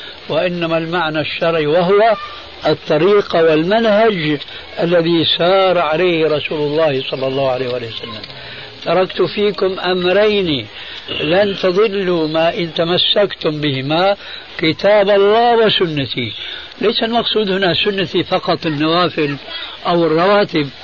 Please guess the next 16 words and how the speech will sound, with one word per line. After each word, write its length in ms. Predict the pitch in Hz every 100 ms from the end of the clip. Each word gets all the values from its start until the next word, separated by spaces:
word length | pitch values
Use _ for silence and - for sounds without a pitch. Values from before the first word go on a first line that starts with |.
| - - -
وإنما 500 | 151 208 202 202 196
الطريقة 560 | 180 - 185 247 233 180
التي 460 | 170 160 175 151
جاء 240 | 165 202 160
بها 320 | 190 156 131
عليه 360 | 135 151 160
الصلاة 400 | 147 - 151 160 -
والسلام 840 | 151 - - 147 175 202 220 196 - - - - - -
يجب، 460 | 156 180 190 220 - - - - - - - - - - -
يجب 560 | 147 214 190 208 170
أن 280 | - 175 175
تتبنى 960 | 143 165 175 160 202 196 190 170 139 - - - - - - 381 381 - - -
كلاً 640 | - 233 226 196 190 175 135 117 123 - - - - - -
وليس 460 | 143 143 196 190 -
بعضا 580 | 175 214 180 165 170 151
وجزءا 760 | 147 147 202 185 202 208 190